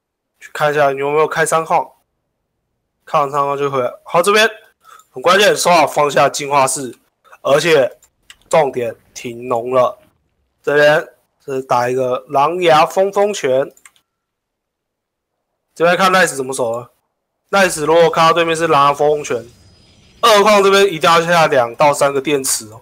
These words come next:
不然守不住。好，这边索拉狗已经前进了。那这边，哇，这边两个王虫全部变空投王虫，非常狠哦。我这边 Nice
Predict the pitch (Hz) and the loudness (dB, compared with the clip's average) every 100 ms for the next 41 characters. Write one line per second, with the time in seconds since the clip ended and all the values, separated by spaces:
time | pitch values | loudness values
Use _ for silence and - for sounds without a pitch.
0 | - 143 143 117 117 127 120 - _ _ | -2 -2 -2 -8 -10 -16 -16 -20 _ _
1 | _ _ _ _ _ _ - 147 156 180 | _ _ _ _ _ _ -2 0 2 2
2 | 185 190 _ _ _ _ _ - 175 156 | 0 -4 _ _ _ _ _ -4 2 4
3 | 151 139 123 127 127 139 147 139 127 135 | 4 2 0 -2 -12 -14 -10 -8 -6 -6
4 | 117 - _ - 143 143 151 151 - _ | -8 -10 _ -6 -6 -2 0 0 -4 _
5 | _ - 175 175 208 214 208 - 165 156 | _ 0 2 4 4 2 0 -2 0 2
6 | 160 165 175 175 175 220 190 190 185 - | 4 2 2 2 0 2 2 2 0 -2
7 | - - 180 170 143 147 143 123 - _ | -10 -2 0 4 2 0 -4 -6 -10 _
8 | _ _ _ _ _ _ _ _ _ - | _ _ _ _ _ _ _ _ _ -4
9 | 180 180 156 156 147 117 110 _ _ _ | 0 2 0 2 -2 -2 -12 _ _ _
10 | _ _ _ _ _ 151 156 185 185 180 | _ _ _ _ _ -6 0 2 2 2
11 | 156 139 131 | 0 -6 -8